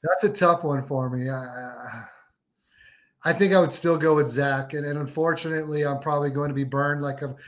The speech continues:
in fact, in, in a league, I'm in a, like, a, the high school that I graduated from, there's a bunch of us. They call it the Legends League.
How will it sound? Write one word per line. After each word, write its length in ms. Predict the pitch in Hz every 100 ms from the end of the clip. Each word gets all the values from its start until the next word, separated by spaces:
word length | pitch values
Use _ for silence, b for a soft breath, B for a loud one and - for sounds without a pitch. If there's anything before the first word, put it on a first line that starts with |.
| B
in 80 | 156
fact, 280 | 156 180 180
in, 380 | 175 165 160 151 b b 160
in 140 | 165
a 60 | 156
league, 640 | 147 202 196 185 147 - _ _ _ _ -
I'm 160 | 180 220
in 120 | 214
a, 120 | 170
like, 260 | 160 156 156
a, 240 | 139 131 -
the 100 | 143
high 160 | 139 185
school 240 | - 180
that 100 | 156
I 80 | 151
graduated 600 | 135 147 143 131 131 123
from, 240 | - 131 127
there's 220 | 135 127
a 40 |
bunch 300 | 131 147 147
of 140 | 151 135
us. 340 | 135 135 -
They 140 | 151 143
call 320 | 156 147 143
it 20 |
the 180 | 139 135
Legends 560 | 131 147 143 135 127
League. 300 | 123 131 131